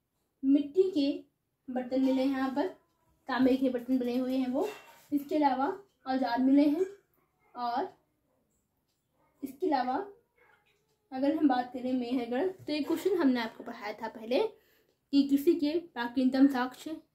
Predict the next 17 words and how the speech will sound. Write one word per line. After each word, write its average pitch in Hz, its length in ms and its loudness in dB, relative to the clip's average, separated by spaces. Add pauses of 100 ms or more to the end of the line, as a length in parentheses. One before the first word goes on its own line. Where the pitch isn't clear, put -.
(140)
कहाँ 240 220 -4
मिले 233 260 0
हैं। 269 260 2 (380)
वहाँ 277 280 0
पर 311 280 -2 (100)
आपके 247 300 -6
सामने 233 400 0
हमने 247 500 0 (360)
दो 254 120 2
option 247 360 0
बताए 220 340 -6
थे, 277 380 0 (140)
एक 247 160 -4
बताया 226 280 -4
था 247 160 -8
मेहरगढ़ 247 640 2 (840)
और 254 320 -2